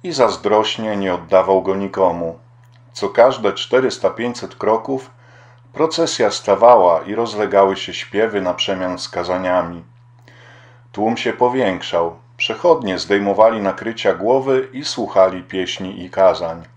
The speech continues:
Dopiero po obiedzie doszli do dużego, ogrodzonego ceglanym murem cmentarza miejskiego.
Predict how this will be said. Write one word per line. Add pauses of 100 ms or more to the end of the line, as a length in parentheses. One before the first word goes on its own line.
(880)
Dopiero
po
obiedzie
doszli
do
dużego,
ogrodzonego
ceglanym
murem
cmentarza
miejskiego.